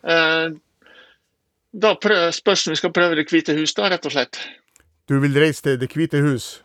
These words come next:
Speaker 2: Hvorfor vil du reise dit?
Speaker 1: Ja. Nei, det var jo der, eh, jeg tenker at han, eh, president Roosevelt holdt til.
Speaker 2: Ja,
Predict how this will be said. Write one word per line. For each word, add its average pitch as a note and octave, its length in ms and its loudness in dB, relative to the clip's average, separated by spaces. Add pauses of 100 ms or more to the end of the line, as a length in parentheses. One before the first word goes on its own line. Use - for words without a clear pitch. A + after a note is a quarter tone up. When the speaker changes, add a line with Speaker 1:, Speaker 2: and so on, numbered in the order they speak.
(180)
Speaker 2:
Hvorfor E3+ 240 -2
vil F3 120 2
du D#3 80 0
reise C#3+ 240 0
dit? - 360 -4 (100)
Speaker 1:
Ja. D3 140 2 (1800)
Nei, F#3 300 -2
det A3 140 -2
var A3+ 180 2
jo D#3+ 80 0
der, F3+ 300 2
eh, D#3+ 680 -2 (420)
jeg - 80 -20
tenker F3+ 320 -6
at - 160 -10
han, D#3+ 240 -6
eh, D3 300 0 (360)
president D#3 480 0
Roosevelt D3 560 -2
holdt C#3 200 -2
til. G#3+ 200 0 (200)
Speaker 2:
Ja, A#2 180 -4